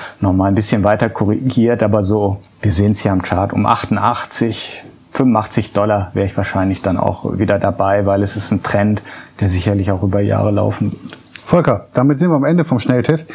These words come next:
Speaker 2: Zwei kurze Fragen habe ich noch. Fjordkraft war eine Zuschauerfrage, war da noch eine zweite Zuschauerfrage dabei?
Speaker 1: Ja, äh, ServiceNow war Zuschauerfrage, äh, Xiaomi war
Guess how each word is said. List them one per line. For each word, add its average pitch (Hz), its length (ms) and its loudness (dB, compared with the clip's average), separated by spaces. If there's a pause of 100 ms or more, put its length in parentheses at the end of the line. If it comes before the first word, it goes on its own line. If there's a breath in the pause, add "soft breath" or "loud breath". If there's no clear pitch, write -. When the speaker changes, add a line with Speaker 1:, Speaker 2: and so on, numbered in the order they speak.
(220 loud breath)
Speaker 2:
Zwei 175 240 2
kurze 175 260 2
Fragen 165 280 2
habe 180 120 2
ich 156 80 -2
noch. 180 160 0
Fjordkraft 180 580 0
war 175 80 0
eine 170 120 0
Zuschauerfrage, 185 840 0
war 156 80 2
da 151 80 0
noch 151 140 0
eine 143 120 -2
zweite 160 360 0
Zuschauerfrage 170 600 0
dabei? 160 160 2
Speaker 1:
Ja, 131 320 4
äh, 131 40 2
ServiceNow 127 720 2
war 151 100 4
Zuschauerfrage, 135 1700 0
äh, - 20 -14
Xiaomi 127 680 0
war 135 220 0